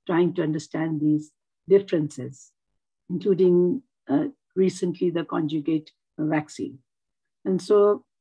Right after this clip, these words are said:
uh, we've used Shan call, we've used, uh, U V call plus in Bangladesh, and we've also been used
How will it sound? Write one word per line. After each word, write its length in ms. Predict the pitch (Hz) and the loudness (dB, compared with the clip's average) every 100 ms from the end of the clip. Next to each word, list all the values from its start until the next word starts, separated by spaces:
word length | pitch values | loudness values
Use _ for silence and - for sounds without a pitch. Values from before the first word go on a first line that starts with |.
| 180 | -4
uh, 100 | 180 | -4
we've 260 | 170 190 | -2 -4
used 280 | 190 208 202 | 2 2 2
Shan 360 | - 185 190 190 - | -2 -4 -2 -4 -6
call, 300 | 214 247 247 190 | -4 -4 -6 -4
we've 200 | 180 170 | -4 0
used, 400 | 180 185 185 185 | 2 2 2 2
uh, 220 | 175 180 180 _ _ - | 2 2 -4 _ _ -4
U 160 | 180 | -2
V 120 | 175 190 | 0 -2
call 280 | 190 185 | 0 0
plus 640 | 175 - 190 247 - - _ _ | 0 0 0 0 -8 -20 _ _
in 240 | 185 180 180 | -4 -2 0
Bangladesh, 640 | 185 185 180 196 240 240 | 0 0 2 0 0 -4
and 200 | 185 175 | -4 -2
we've 180 | 175 175 | -4 -4
also 400 | 170 165 - 170 | -6 -4 -4 -4
been 320 | 156 156 233 - | -4 -6 -6 -8
used 320 | 165 156 - | -8 -6 -12